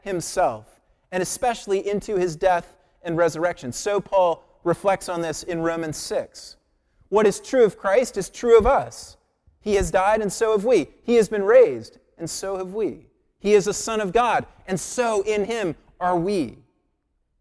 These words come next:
So Paul says, having been incorporated into Christ, this little expression, "we have put on Christ." Christ is now everything in our lo-, new life. We have the mind of Christ. We are animated by the Spirit of Christ.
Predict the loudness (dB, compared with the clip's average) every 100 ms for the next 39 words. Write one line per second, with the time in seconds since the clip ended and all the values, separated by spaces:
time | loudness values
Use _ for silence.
0 | _ _ _ _ _ _ _ _ _ _
1 | _ _ _ _ -20 -8 -4 -2 -4 -4
2 | -6 -6 -6 -6 -8 -8 -6 -6 -4 -6
3 | -8 -4 -2 -2 -6 _ _ -14 -2 2
4 | 2 0 -6 -4 -2 -2 -2 0 0 -2
5 | -8 -14 -20 -18 -20 -20 _ _ _ _
6 | _ _ _ _ _ _ _ _ -6 -6
7 | -6 -12 -10 -8 -6 -2 -2 -2 -10 -20
8 | -20 _ _ _ _ _ -10 -6 -4 -4
9 | -6 -6 -6 -4 -6 -10 -6 -4 -4 -6
10 | -6 -8 -8 -8 -6 -8 -8 -12 -14 -14
11 | -20 -20 _ _ _ _ 2 2 -2 -4
12 | -2 -2 -2 -4 -4 -8 -10 0 2 2
13 | -2 -6 -10 -10 -10 -20